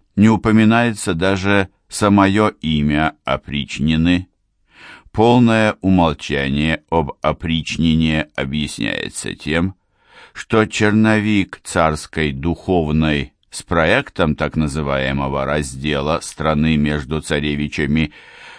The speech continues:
был составлен, по-видимому, в связи с отречением Грозного – еще до того, как был утвержден указ об опричнине, впервые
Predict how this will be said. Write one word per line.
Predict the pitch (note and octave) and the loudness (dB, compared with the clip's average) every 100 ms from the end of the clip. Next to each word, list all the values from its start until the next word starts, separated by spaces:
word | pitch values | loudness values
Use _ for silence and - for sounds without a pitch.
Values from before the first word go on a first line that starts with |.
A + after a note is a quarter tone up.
| - | -12
был | C#2+ E2 B2+ C#3+ | -4 2 4 2
составлен, | C#3 B2 A#2 - G2+ G2+ G#2 A2 G#2+ - _ _ _ - | 0 -2 -2 -2 0 2 2 0 0 -2 _ _ _ 0
по-видимому, | G2 G2 G2 G2+ G2+ G#2 G2+ G2 | 2 2 2 2 4 6 6 4
в | G2 | 2
связи | - F2 E2+ E2+ G#2+ G2 | -2 0 0 0 0 0
с | E2+ | -6
отречением | D#2+ F2 D#2+ - E2 D#2 D2+ D2 C2+ | -4 -2 -2 -2 0 0 0 0 -2
Грозного – | D#2 D2 C#2+ D#2 D#2+ F2 F#2+ - _ - - - | -2 -4 -2 -2 0 0 -2 -6 _ -20 -20 -8
еще | - G2+ F#2 G#2+ G2+ | -2 0 0 0 0
до | F2 A2+ A2 | 0 2 2
того, | - F#2+ F#2 A#2 | 2 -2 2 0
как | G#2+ G2 F2 | 0 -2 -2
был | F2 G2+ | -2 0
утвержден | G2 F2+ F2+ F2 C2+ G2 F#2+ | -2 0 -2 -2 -2 0 2
указ | F#2 F2+ F#2+ F#2 - - | 2 2 0 -2 -4 -2
об | E2+ D#2+ | 0 0
опричнине, | D#2 - D#2 E2 - F2 F#2 G2 G#2+ G#2 _ - - - | -2 -2 -2 -4 -4 -2 0 0 -2 -4 _ -20 -20 -20
впервые | - G#2+ A#2 A2+ A2+ B2+ A#2+ A2 | -2 2 4 4 2 2 2 2